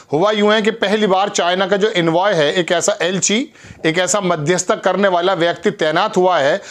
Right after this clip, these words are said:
जो इसराइल और फ़लस्तीन के बीच में मध्यस्थता करके इस मसले को सुलटाने की कोशिश करेगा।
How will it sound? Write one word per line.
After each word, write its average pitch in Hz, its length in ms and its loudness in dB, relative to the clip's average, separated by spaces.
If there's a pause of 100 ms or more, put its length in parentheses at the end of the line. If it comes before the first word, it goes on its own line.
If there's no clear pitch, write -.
(200)
जो 170 200 -2
इसराइल 202 540 2
और 208 200 -2
फ़लस्तीन 208 560 0
के 214 120 0
बीच 190 360 0
में 226 80 2
मध्यस्थता 180 580 -2
करके 208 440 0 (260)
इस 226 180 0
मसले 202 380 0
को 220 180 -2
सुलटाने 170 580 0
की 208 140 -2
कोशिश 180 400 0
करेगा। 110 480 -4